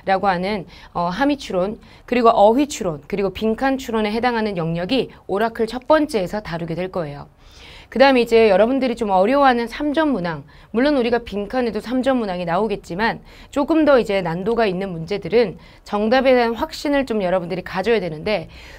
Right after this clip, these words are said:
우리가 기존에 좀 접근했던 방식으로 해결하기가 좀 힘들거나 또는 이 번인가 삼 번인가 헷갈리는 것들이 있죠. 그러한 것들에 대한 순서나 문장 삽입, 요약, 무관한 문장, 그 다음에 요약이 또 나왔네요.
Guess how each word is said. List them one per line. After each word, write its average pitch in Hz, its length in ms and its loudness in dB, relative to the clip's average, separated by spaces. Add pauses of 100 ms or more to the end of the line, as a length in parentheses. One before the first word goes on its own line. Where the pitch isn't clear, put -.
우리가 294 240 4
기존에 285 380 0
좀 262 140 -2
접근했던 254 540 -2
방식으로 202 580 -4
해결하기가 214 540 -2
좀 208 160 -8
힘들거나 196 680 -4 (280)
또는 277 380 2 (260)
이 226 160 2
번인가 302 420 2
삼 269 200 -2
번인가 262 320 4
헷갈리는 262 440 2
것들이 190 300 -4
있죠. 160 340 -6 (240)
그러한 277 300 4
것들에 233 360 0
대한 190 220 0
순서나 247 680 -2
문장 220 560 0
삽입, 220 300 -2 (160)
요약, 196 300 2 (160)
무관한 220 420 -2
문장, 220 440 0 (280)
그 - 100 -8
다음에 214 400 4
요약이 160 240 -4
또 226 100 -4
나왔네요. 180 400 -4